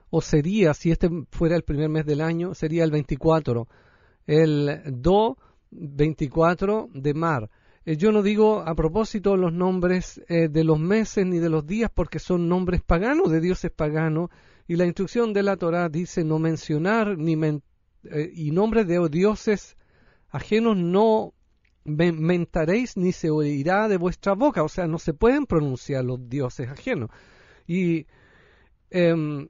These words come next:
entonces, esta no es una conclusión mía, esta es una instrucción que me dio Yeshua personalmente,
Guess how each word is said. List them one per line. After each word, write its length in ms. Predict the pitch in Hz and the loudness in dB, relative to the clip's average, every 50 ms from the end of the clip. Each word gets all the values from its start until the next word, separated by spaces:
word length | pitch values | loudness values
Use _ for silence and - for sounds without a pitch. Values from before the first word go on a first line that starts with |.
| _ _ | _ _
entonces, 760 | - 170 165 - - 214 208 208 - - - 202 196 185 - | -6 -6 -4 -2 0 2 2 2 0 2 2 2 2 2 0
esta 240 | - 202 202 - 269 | -2 0 2 4 4
no 120 | 233 180 | 4 4
es 120 | 185 - 220 | 4 2 2
una 120 | 208 196 | 0 2
conclusión 540 | 175 196 175 - 196 180 - 226 202 190 202 | 2 0 0 0 -2 0 2 2 2 2 2
mía, 360 | 214 254 294 294 233 208 185 185 | 2 2 2 2 2 2 0 0
esta 240 | 190 220 - 233 | -2 -2 0 0
es 60 | 233 214 | 0 2
una 140 | 226 220 | 2 2
instrucción 520 | 214 208 - - 190 - - - 214 208 208 | 2 2 2 0 -2 -2 0 0 0 0 0
que 120 | - 220 | 0 -2
me 140 | 175 175 170 | 0 0 -2
dio 280 | 151 147 180 226 254 226 | -2 0 0 2 2 4
Yeshua 340 | 208 381 - - 233 214 | 2 2 2 2 0 0
personalmente, 1080 | 170 - 170 147 - 175 156 147 180 226 294 294 160 147 143 120 110 - - 104 98 | 2 0 -2 -2 0 -2 0 0 0 -2 -2 -4 -4 -4 -4 -6 -8 -8 -10 -12 -12